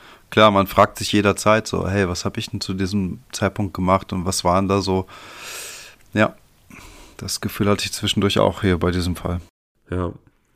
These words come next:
Speaker 2: also wie gesagt, ähm, ja, ein schlimmer Fall, weil halt eben auch diese Komponente dazu kam, wie schon mal erwähnt, bei, bei so jungen Opfern, dass ich's einfach auch schlimm finde, dass, dass die quasi niemals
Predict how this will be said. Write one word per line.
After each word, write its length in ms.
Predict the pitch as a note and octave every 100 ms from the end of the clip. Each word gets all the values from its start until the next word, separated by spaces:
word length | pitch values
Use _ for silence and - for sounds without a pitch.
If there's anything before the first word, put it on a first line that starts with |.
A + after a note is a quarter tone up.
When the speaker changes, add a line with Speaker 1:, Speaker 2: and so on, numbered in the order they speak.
| -
Speaker 2:
also 200 | F2+ F#2
wie 60 | F#2+
gesagt, 500 | F#2+ F#2+ - - -
ähm, 400 | F#2 F#2 F#2+ F#2+ - - -
ja, 120 | - A#2+
ein 80 |
schlimmer 300 | A2+ A2+ G#2+
Fall, 320 | F2+ - F2+ G2 _ -
weil 400 | - F#2 G2 -
halt 220 | G2 G2+
eben 200 | G2+ G#2
auch 160 | C2+ G2
diese 180 | A2 G2+
Komponente 500 | - G#2+ G#2 G2+ A#2
dazu 260 | G#2 - -
kam, 340 | - G#2 G#2 - _ _ _ _
wie 580 | A#1 G2 G2+ G#2+ A2 F2
schon 160 | -
mal 160 | B2 A2+
erwähnt, 400 | G#2 A2+ A2 -
bei, 240 | G#2 G2+ G#2
bei 320 | G2+ G2 G2
so 140 | G2
jungen 380 | G2+ G#2+ A#2+ B2
Opfern, 640 | E2+ - - A#2 A2+ A2+ A2+ _ _ _ _ -
dass 180 | G2+
ich's 140 | G2+ -
einfach 260 | F2 A2
auch 180 | - E2
schlimm 260 | - G#2+ A2
finde, 560 | - A2+ G#2+ G#2+ G2 - - -
dass, 280 | - G2+ -
dass 200 | G#2 -
die 140 | G#2
quasi 340 | - G#2+ G#2
niemals 800 | G#2 A2 A2 G#2 G#2 G#2 - -